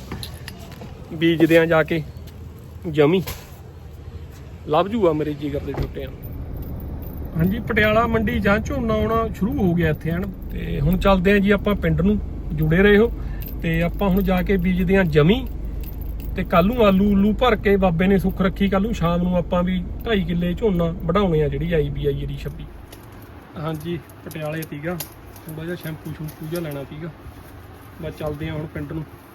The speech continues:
ਸਮਾਨ ਲੈ ਕੇ, ਚੱਲਦੇ ਆ ਜੀ ਪਿੰਡ ਨੂੰ। ਡੀਜ਼ਲ ਪਵਾ ਲਈਏ ਗੱਡੀ, ਡੀਜ਼ਲ ਪਵਾ ਰਹੇ ਆ ਗੱਡੀ 'ਚ, ਚੱਲਦੇ ਆ ਫਿਰ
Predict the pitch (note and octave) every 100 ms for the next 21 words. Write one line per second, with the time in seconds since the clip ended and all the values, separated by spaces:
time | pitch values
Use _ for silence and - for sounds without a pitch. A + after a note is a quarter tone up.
0 | - - D#3 D3 C#3+ C#3+ E3 F3+ - -
1 | - - - - - - - - - G3+
2 | G3 F#3+ G3 F#3+ - F#3+ F#3+ F3+ E3 D3+
3 | - - - - - - - - D#2+ -
4 | - - - - - D#3 E3+ E3 F3 E3+
5 | E3+ D#3+ D3+ E3 E3+ E3+ - - - -
6 | - - - - - - - - - -
7 | - - - - E3 E3 E3 D#3+ E3 D3+
8 | D3+ D3 A#2+ - - - - - - -
9 | - - - E3 D3+ D#3 D#3+ D3+